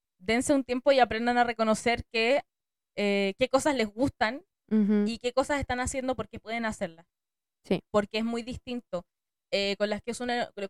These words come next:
Speaker 1: las cosas que a uno le gustan van a pasar muchas cosas y dentro de eso uno tiene una conexión emocional con lo que quiere.
Speaker 2: Sí. Y,
Speaker 1: Y es
Speaker 2: que,
Speaker 1: mucho más
Speaker 2: y
Speaker 1: satisfactorio.
Speaker 2: eso, poder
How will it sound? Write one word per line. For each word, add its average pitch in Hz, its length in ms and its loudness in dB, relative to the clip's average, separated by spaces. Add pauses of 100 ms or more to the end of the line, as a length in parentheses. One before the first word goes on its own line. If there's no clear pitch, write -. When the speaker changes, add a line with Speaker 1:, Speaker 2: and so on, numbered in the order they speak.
Speaker 1:
las 214 100 -8
cosas 240 220 -10
que - 80 -16
a 247 40 -6
uno 254 100 0
le 247 100 0
gustan 269 540 -6
van 240 140 2
a 247 60 -4
pasar 240 220 -8
muchas 240 300 -12 (100)
cosas 269 480 -4
y 226 80 -12
dentro 220 260 -6
de 214 120 -2
eso 277 320 0
uno 240 220 -4
tiene 240 180 -8
una 247 140 -4
conexión 226 380 -8
emocional 233 480 -6
con 233 140 -6
lo 233 80 -6
que - 140 -20
quiere. 202 300 -8 (280)
Speaker 2:
Sí. 190 260 0 (960)
Y, 233 80 8 (120)
Speaker 1:
Y - 180 4
es - 80 -8
Speaker 2:
que, 233 80 0
Speaker 1:
mucho 247 340 8
más 285 160 2
Speaker 2:
y 262 80 10
Speaker 1:
satisfactorio. 233 680 2
Speaker 2:
eso, - 300 10 (200)
poder 233 500 12